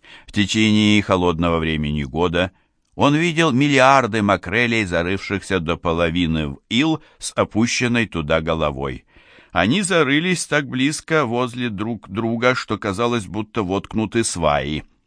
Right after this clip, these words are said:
Матросы сначала отказывались посетить на лодке одну из этих бухт, боясь, что, быть может, макрели представляют особый род подводных скал,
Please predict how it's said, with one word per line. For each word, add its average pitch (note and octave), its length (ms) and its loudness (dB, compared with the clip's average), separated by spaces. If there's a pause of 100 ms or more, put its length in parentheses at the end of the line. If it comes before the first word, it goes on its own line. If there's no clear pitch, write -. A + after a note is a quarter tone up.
(380)
Матросы F#3+ 500 2
сначала E3 600 2
отказывались C3 1000 0 (180)
посетить G#2+ 640 -2
на F#2+ 140 2
лодке F#2 460 0
одну D#2+ 420 0
из D#2+ 180 -2
этих D#2+ 340 -4
бухт, D#2+ 440 -8 (300)
боясь, A#2 420 4
что, - 280 0
быть F#2 220 -2
может, G2 400 0
макрели F#2 500 0
представляют E2+ 760 -2
особый F2 460 -2
род F2+ 240 0
подводных F#2 600 -2
скал, E2 460 0